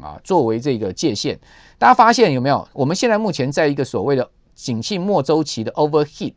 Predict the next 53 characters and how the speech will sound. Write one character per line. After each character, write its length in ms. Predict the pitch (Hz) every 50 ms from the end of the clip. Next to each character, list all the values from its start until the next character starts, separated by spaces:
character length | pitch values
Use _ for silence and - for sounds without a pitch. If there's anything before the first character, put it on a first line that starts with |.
| _
好， 160 | _ - - 98
这 100 | - 156
个 120 | 127 110
过 200 | - 220 240 202
热 140 | 175 165 135
的 80 | 113
阶 220 | 107 - 131 123 123
段。 200 | 135 131 101 - - - - - _ _
这 120 | - - 277
个 100 | 247 214
过 180 | - 262 233
热 140 | 220 226 208
阶 220 | 170 - 208 202
段， 180 | 202 214 180 151
各 80 | 143 196
位 100 | 175 170
有 80 | 143
没 40 | 120
有 60 | 160 -
看 160 | - 180 160
到 100 | 160 147
在 180 | 143 175 160 147
内 240 | 165 202 233 175 123
圈 200 | - - 147 131
的 80 | 131 123
部 220 | - 139 123 110
分， 240 | - - 117 90 - - _ -
一 80 | 214
直 160 | 196 - 143
到 180 | 135 180 160 139
下 260 | 127 - 214 175 143
面 160 | 143 147 135
的 140 | 123 117 -
stagflation， 720 | - - - 139 - - - 139 160 175 170 - 151 98 -
好， 160 | - - 92
就 120 | 101 143 143
是 60 | 123
停 160 | - 170 151
滞 100 | 170 185
性 140 | 170 170 160
通 120 | 165 175 175
货 80 | 165
膨 200 | 135 131 123 143
胀， 200 | 165 156 127 110 - _ - - _ -
哦， 160 | - 117 110
这 160 | - - 262
样 120 | 240 170 135
子 80 | 139
一 60 | 131
个 180 | - 170 143 135 - -
右 200 | 233 269 214 165
半 240 | - 175 156 131 120
边， 260 | 139 135 127 127